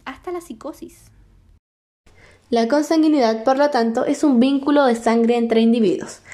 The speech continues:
Speaker 2: Se dice que estos sujetos comparten sangre porque disponen de un antepasado común.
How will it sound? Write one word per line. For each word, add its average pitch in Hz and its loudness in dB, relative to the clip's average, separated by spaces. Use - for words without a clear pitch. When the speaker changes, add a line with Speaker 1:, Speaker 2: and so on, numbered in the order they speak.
Speaker 2:
Se - -2
dice 247 0
que 262 -6
estos 269 -6
sujetos 233 -4
comparten 226 0
sangre 240 0
porque 220 -2
disponen 247 0
de 208 2
un 240 0
antepasado 220 -2
común. 214 -4